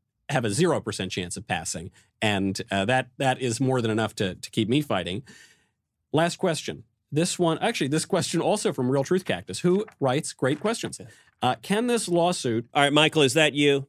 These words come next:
Speaker 1: I, no, I wish. I'm not nearly clever enough
Speaker 2: <laughs>
Speaker 1: at social media. Uh, actually, if you, I clicked on the account on Real Truth Cactus, and it's just a cartoon version <laughs> of the cactus from this show,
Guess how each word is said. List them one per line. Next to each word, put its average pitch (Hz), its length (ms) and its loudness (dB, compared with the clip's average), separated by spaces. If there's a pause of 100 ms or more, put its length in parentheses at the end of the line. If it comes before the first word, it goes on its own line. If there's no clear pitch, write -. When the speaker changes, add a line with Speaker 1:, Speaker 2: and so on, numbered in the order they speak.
(120)
Speaker 1:
I, 214 200 2
no, 214 100 0
I 240 140 2
wish. 226 340 2
I'm 220 180 0
not 359 220 0
nearly 147 400 2
clever 135 420 0
enough 165 360 0 (100)
Speaker 2:
<laughs> - 100 -8
Speaker 1:
at 123 120 -2
social 135 400 0
media. 120 440 2 (300)
Uh, 147 100 0
actually, 180 440 -2
if 147 100 -4
you, 165 180 0
I 147 120 -2
clicked 226 280 -2
on 185 140 2
the 139 100 0
account 123 340 -2
on 107 80 -4
Real 117 140 0
Truth 139 240 -2
Cactus, 104 380 -4 (300)
and 147 160 2
it's 151 180 -2
just 175 340 -2
a 160 80 0
cartoon 165 680 0
version 143 500 0 (180)
<laughs> - 180 -20
of 165 120 0
the 151 80 0
cactus 135 460 0
from 131 220 2
this 139 120 2
show, 135 400 0